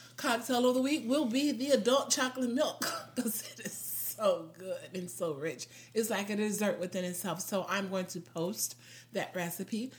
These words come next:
not only on the website, but also on I G and Twitter. And if you wanna look for us,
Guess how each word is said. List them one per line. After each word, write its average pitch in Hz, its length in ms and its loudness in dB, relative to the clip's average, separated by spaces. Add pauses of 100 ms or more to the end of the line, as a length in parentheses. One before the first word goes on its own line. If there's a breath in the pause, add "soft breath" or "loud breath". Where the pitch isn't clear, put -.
(140 loud breath)
not 190 180 -2
only 175 220 -2
on 185 80 -4
the 269 80 -2
website, 226 420 -2
but 202 160 -8
also 185 280 -8
on 311 120 -4
I 226 200 -4
G 214 380 -4
and 311 220 -4
Twitter. 160 320 -6 (380 loud breath)
And 190 200 2
if 185 80 0
you 190 100 -2
wanna 185 200 -2
look 208 200 2
for 269 100 -4
us, 277 280 0